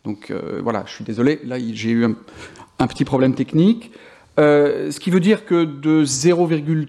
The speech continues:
trois à un virgule trois, finalement, la production sur un siècle est malgré tout assez stable et extrêmement centrale dans le champ. Le seul phénomène qu'il faudrait expliquer, c'est l'augmentation de deux mille dix-huit, mais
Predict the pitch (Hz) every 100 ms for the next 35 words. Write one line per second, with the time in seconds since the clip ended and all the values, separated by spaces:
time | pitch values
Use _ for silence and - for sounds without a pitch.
0 | - - 139 170 170 - 131 - 175 151
1 | 135 113 113 110 - 147 180 226 - -
2 | _ _ _ - - - 135 131 127 165
3 | 127 - 127 - 151 - 107 - 175 165
4 | 131 - - 120 113 117 170 - 110 117
5 | - - 135 185 95 - - - 139 156
6 | - 170 - - 135 165 - - 175 -
7 | 127 113 101 - 113 110 101 - - -
8 | - - - - - 117 175 160 165 156
9 | 160 156 139 139 127 127 - - - 139
10 | 143 110 117 123 120 120 - 139 113 101
11 | 104 101 127 180 247 - 113